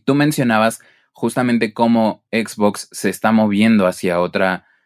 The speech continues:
hacia otro tipo de, de industria, se están intentando abarcar más gente, porque incluso veía f-, cifras, eh, oficiales de, de, de Xbox que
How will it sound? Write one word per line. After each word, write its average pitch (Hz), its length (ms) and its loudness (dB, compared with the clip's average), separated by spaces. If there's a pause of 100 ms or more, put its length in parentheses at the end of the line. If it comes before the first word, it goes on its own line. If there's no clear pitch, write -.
(140)
hacia 90 440 0
otro 95 320 2
tipo 98 340 0
de, 80 540 0
de 80 160 -6
industria, 95 640 2
se 90 140 -4
están 90 280 -4
intentando 90 540 -2
abarcar 87 680 -2 (400)
más 113 440 0
gente, 110 600 -4 (400)
porque 104 240 -2
incluso 113 300 0
veía 104 240 2
f-, - 240 -12
cifras, 104 720 -6 (140)
eh, 76 420 -10
oficiales 87 720 -2
de, 78 220 -6
de, 76 240 -4
de 85 280 0
Xbox 98 440 0 (320)
que 80 720 -2